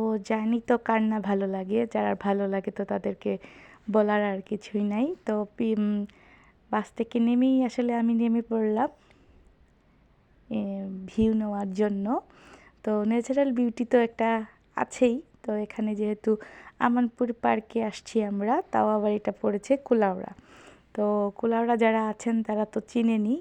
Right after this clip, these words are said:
এই পার্কটা, আর যারা চিনেন না তাদেরকে আবারও দেখিয়ে দিলাম।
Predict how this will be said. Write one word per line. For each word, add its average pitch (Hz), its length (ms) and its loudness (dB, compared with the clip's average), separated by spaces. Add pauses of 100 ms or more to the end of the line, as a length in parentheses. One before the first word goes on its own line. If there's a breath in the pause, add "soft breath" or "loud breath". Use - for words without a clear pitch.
এই 208 160 -2
পার্কটা, 202 540 -4 (800 loud breath)
আর 214 160 2
যারা 226 260 4
চিনেন 247 380 2
না 254 180 4
তাদেরকে 226 500 0 (140)
আবারও 220 280 2
দেখিয়ে 214 360 0
দিলাম। 202 320 0